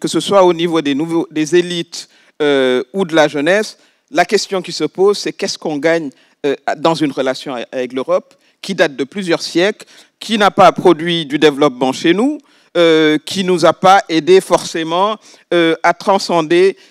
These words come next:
euh, nos questions de, de, de développement, euh, central, de lutte contre la pauvreté, euh, d'emploi pour les jeunes, d'émancipation des femmes. J'en profite pour dire qu'on aurait pu avoir plus de femmes à ce,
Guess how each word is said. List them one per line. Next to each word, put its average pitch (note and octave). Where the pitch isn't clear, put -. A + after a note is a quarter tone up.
euh, D3+
nos F3
questions F3+
de, D3+
de, B2+
de C3+
développement, D#3
euh, C3
central, E3
de D3+
lutte D3+
contre D3
la C3+
pauvreté, E3
euh, D3
d'emploi D3+
pour C3+
les C#3
jeunes, F3
d'émancipation D3
des B2+
femmes. A2+
J'en D3
profite D3+
pour A#2+
dire E3
qu'on C3
aurait A#2+
pu -
avoir C#3
plus D3+
de C3
femmes D3
à B2+
ce, A#2+